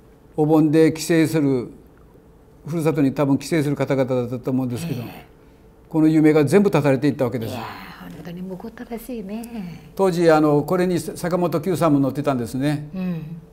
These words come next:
Speaker 2: ああ、ああ、なるほど。
Speaker 1: はい。
Speaker 2: うん。
Speaker 1: で、政府はなかなか墜落と認めずに、
Speaker 2: うん。
Speaker 1: あ、米軍から墜落してるよと来てもね、
Speaker 2: うん。
Speaker 1: それも隠して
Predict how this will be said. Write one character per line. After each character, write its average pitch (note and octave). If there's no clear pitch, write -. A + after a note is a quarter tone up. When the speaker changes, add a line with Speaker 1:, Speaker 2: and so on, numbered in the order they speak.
Speaker 2:
あ F#3
あ、 G3+
あ -
あ、 F3+
な F#3
る F#3
ほ F#3
ど。 D3+
Speaker 1:
は C3
い。 A#2
Speaker 2:
う F#3
ん。 -
Speaker 1:
で、 D#3
政 G3
府 E3
は D#3+
な F#3
か A3
な A3+
か A3+
墜 G#3+
落 D#3+
と D3+
認 C#3
め C#3+
ず C3+
に、 C#3
Speaker 2:
う -
ん。 -
Speaker 1:
あ、 F#3
米 G3
軍 A3+
か G3
ら D#3+
墜 A3
落 F#3
し -
て B3
る A3+
よ A3+
と A3+
来 -
て F#3
も D3+
ね、 B2+
Speaker 2:
う -
ん。 D3
Speaker 1:
そ A3
れ F#3+
も G#3+
隠 D#3
し -
て C#3+